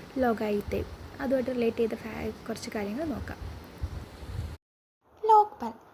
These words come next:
ദേശീയ തലത്തിൽ അഴിമതി തടയുന്നതിനായി രൂപീകൃതമായ സ്ഥാപനമാണ് ലോക്പാൽ. ഇതൊരു സ്റ്റാറ്റ്യൂട്ടറി ബോഡി കൂടിയാണ്. ഇതിൻ്റെ ആസ്ഥാനം എവിടെ? ന്യൂഡൽഹിയിലാണ്.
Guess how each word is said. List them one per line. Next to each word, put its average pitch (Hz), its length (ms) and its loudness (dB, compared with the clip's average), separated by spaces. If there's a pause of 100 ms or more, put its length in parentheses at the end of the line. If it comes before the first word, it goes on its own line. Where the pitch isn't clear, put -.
(180)
ദേശീയ 466 460 2
തലത്തിൽ 247 360 -2 (160)
അഴിമതി 381 380 6
തടയുന്നതിനായി 226 680 -2
രൂപീകൃതമായ 254 680 -2
സ്ഥാപനമാണ് 220 580 -4 (120)
ലോക്പാൽ. 277 420 -4 (600)
ഇതൊരു 453 220 6
സ്റ്റാറ്റ്യൂട്ടറി 269 680 0
ബോഡി 233 260 0
കൂടിയാണ്. 220 420 -4 (520)
ഇതിൻ്റെ 494 300 8
ആസ്ഥാനം 262 560 2
എവിടെ? 254 220 0 (220)
ന്യൂഡൽഹിയിലാണ്. 247 800 2